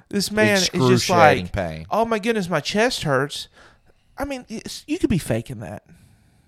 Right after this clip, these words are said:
Speaker 1: I mean, my guess is you're gonna have a little angina.
Speaker 2: My guess is y-,
Speaker 1: Anybody
Speaker 2: y-,
Speaker 1: going to the
Speaker 2: <laughs> you're
Speaker 1: electric
Speaker 2: just
Speaker 1: chair is gonna have a little angina going
Speaker 2: Bring
Speaker 1: on.
Speaker 2: in the morphine. Just go ahead and bring
Speaker 1: Yes.
Speaker 2: in the morphine.
Speaker 1: Yeah.
Speaker 2: Let him go down.
Speaker 1: Yeah.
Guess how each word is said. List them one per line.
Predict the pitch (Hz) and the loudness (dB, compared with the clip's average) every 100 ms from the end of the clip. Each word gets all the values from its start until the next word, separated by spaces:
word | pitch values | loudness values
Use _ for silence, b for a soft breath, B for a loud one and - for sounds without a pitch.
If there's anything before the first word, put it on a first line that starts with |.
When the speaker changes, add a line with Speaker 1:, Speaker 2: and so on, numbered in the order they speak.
| _ _ _ _ _ _ _ _ _ _ _ _ _ _ _ _ | _ _ _ _ _ _ _ _ _ _ _ _ _ _ _ _
Speaker 1:
I | 240 | 2
mean, | 233 220 | 2 2
my | 202 294 | 2 0
guess | 233 208 208 - | 4 2 2 2
is | 254 208 | 0 6
you're | 180 | 4
gonna | 208 | 4
have | 214 208 | 0 -2
a | |
little | 151 165 | 0 0
angina. | 147 139 127 131 156 | 2 0 0 2 4
Speaker 2:
My | 143 226 | 4 4
guess | 165 143 143 | 2 2 0
is | 123 107 | -2 -2
y-, | - - | -10 0
Speaker 1:
Anybody | 247 330 294 254 233 | 2 4 8 8 8
Speaker 2:
y-, | |
Speaker 1:
going | 180 208 220 | 6 6 6
to | 226 | 6
the | 196 | 6
Speaker 2:
<laughs> | |
you're | |
Speaker 1:
electric | 165 185 180 | 8 8 6
Speaker 2:
just | 180 | 4
Speaker 1:
chair | 220 214 220 214 B - | 6 6 4 0 B -8
is | 160 | -2
gonna | 190 | 2
have | 175 170 | 2 2
a | |
little | 156 151 | 4 2
angina | 147 143 135 117 117 | 2 0 2 0 0
going | 107 107 | -2 2
Speaker 2:
Bring | 156 | 2
Speaker 1:
on. | 156 | 2
Speaker 2:
in | |
the | 147 | 0
morphine. | 131 135 127 123 123 123 - - - | 4 4 4 0 -2 -4 -10 -20 -14
Just | 123 - | -14 2
go | 135 | 2
ahead | - 185 | 6 4
and | |
bring | 151 160 | 4 2
Speaker 1:
Yes. | 170 302 | 10 12
Speaker 2:
in | 349 208 151 131 | 12 10 8 4
the | 139 | 0
morphine. | 135 117 - | -2 -6 -8
Speaker 1:
Yeah. | 175 254 403 330 | 6 8 8 8
Speaker 2:
Let | 131 139 | 6 4
him | 143 | 4
go | 135 | 2
down. | 131 123 107 | 2 0 2
Speaker 1:
Yeah. | 226 392 392 240 | 4 6 6 2